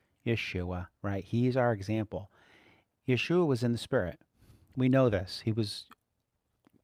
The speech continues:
I think he was pretty much exclusively in the spirit,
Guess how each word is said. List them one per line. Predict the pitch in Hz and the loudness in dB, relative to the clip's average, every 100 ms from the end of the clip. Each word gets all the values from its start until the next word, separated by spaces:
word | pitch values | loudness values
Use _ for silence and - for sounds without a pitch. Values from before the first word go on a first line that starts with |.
| - | -8
I | 117 | -6
think | 107 127 | -4 -4
he | - 98 | -2 -4
was | 92 | -4
pretty | - - 123 | -8 -6 -2
much | 110 98 | 0 -2
exclusively | 101 - 214 180 98 95 | -6 -6 -4 -2 -2 -2
in | 95 | -2
the | 92 | -4
spirit, | - 95 92 | -4 -4 -4